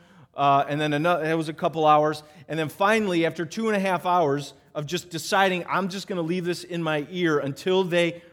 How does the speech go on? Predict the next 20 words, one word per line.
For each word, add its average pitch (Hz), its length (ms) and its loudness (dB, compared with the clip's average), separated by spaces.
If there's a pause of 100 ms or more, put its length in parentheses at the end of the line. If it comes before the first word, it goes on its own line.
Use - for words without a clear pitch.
right? 170 220 -2 (280)
But 190 280 -8
during 247 280 4
the 220 80 2
process, 196 840 0 (300)
the 180 100 0
whole 247 280 4
way 220 160 8
through, 254 300 0
I'm 180 120 4
thinking 226 280 -6
to 196 60 0
myself, 175 540 2 (680)
"When 277 240 8
are 330 80 4
they 254 240 10
ever 240 280 6
gonna 208 220 2
pick 202 280 -4
up?" - 360 0